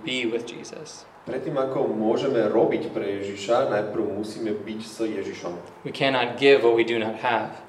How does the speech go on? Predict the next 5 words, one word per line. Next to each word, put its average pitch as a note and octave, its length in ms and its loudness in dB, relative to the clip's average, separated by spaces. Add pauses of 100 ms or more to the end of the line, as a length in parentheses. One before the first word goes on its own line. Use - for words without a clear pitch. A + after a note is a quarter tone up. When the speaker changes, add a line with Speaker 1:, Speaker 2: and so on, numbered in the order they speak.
(140)
Speaker 2:
Nedokážeme B2 800 0
dať A2 320 4
niečo, G#2+ 400 -2
čo G#2+ 160 -4
nemáme. - 400 -2